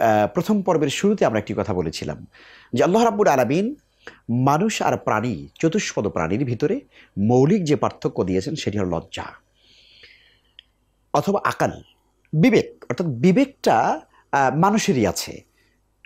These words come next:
আহ, প্রাণীদের বিবেক নেই। গরু, ছাগল,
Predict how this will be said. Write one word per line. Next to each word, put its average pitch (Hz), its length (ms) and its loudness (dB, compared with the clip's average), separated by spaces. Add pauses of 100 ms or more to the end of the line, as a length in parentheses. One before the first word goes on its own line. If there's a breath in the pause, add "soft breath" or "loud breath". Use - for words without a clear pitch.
আহ, 143 80 0
প্রাণীদের 190 440 2
বিবেক 117 380 0
নেই। 78 100 -8 (640)
গরু, 147 180 2
ছাগল, 127 460 0